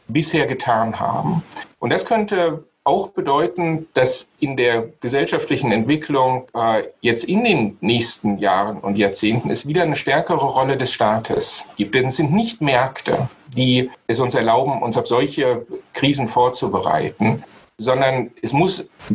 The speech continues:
über staatliche, äh, Regulation, über staatliche Investitionen,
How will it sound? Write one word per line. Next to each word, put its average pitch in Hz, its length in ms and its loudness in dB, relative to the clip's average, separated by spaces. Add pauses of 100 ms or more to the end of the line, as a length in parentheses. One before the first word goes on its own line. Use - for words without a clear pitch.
(100)
über 127 340 2 (100)
staatliche, 139 960 0 (100)
äh, - 60 -4
Regulation, 123 920 0
über 113 140 0
staatliche 131 520 0
Investitionen, 101 1300 0